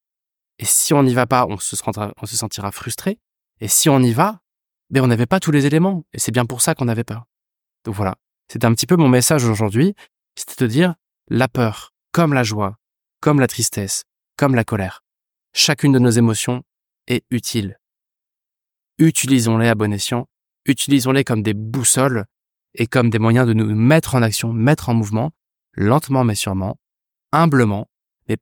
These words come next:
prenons la peur comme un compagnon de route et pas comme un ennemi à qui on devrait mettre des beignes et, et passer outre. Voilà, ça c'est ce que je crois. Euh, je serais heureux d'avoir votre feedback là-dessus, de savoir si,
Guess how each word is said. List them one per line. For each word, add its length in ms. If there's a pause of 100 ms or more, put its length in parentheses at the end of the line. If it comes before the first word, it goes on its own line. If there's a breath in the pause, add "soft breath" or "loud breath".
prenons 640 (540)
la 240
peur 280
comme 140
un 80
compagnon 480
de 40
route 320 (220)
et 80
pas 160
comme 160
un 120
ennemi 480
à 100
qui 120
on 40
devrait 180
mettre 260
des 140
beignes 280 (380 loud breath)
et, 160 (100)
et 60
passer 300
outre. 340 (800)
Voilà, 300
ça 200
c'est 120
ce 80
que 80
je 80
crois. 220 (520 soft breath)
Euh, 280
je 120
serais 400
heureux 320
d'avoir 360
votre 520
feedback 400
là-dessus, 340
de 100
savoir 380
si, 300